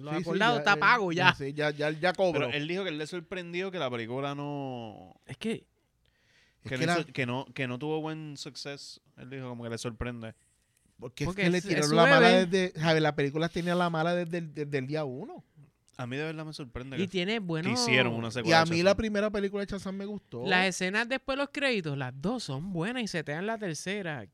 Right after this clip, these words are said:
Speaker 1: que no va.
Speaker 3: Que no.
Speaker 2: Sí, no va.
Speaker 1: Pero es como, fuck. Y entonces el actor,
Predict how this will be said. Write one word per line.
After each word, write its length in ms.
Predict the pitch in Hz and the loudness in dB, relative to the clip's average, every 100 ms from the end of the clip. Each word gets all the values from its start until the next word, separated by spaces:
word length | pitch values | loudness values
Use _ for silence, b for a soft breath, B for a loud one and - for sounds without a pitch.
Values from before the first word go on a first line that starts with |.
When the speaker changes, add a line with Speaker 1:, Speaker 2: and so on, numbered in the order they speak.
| _ | _
Speaker 1:
que 240 | 147 139 - - _ | -18 -18 -20 -20 _
no 260 | - 151 147 | -10 -6 -4
va. 100 | 120 | -4
Speaker 3:
Que 120 | 117 | -6
no. 240 | 110 135 | -4 -4
Speaker 2:
Sí, 60 | 131 151 | -4 -6
no 260 | 147 127 127 | -8 -10 -12
va. 80 | 147 - 262 - - | -14 -16 -18 -18 -12
Speaker 1:
Pero 260 | - 135 131 | -8 -6 -6
es 80 | 127 | -8
como, 240 | 208 180 123 92 - - | -8 -6 -8 -10 -16 -20
fuck. 880 | - - 175 214 254 254 247 233 196 - | -18 -4 2 4 6 4 6 4 2 0
Y 200 | 151 202 | -2 0
entonces 520 | 185 180 196 233 269 | 0 -2 -6 -4 -4
el 120 | 220 | -2
actor, 360 | 170 156 - | -2 -2 -6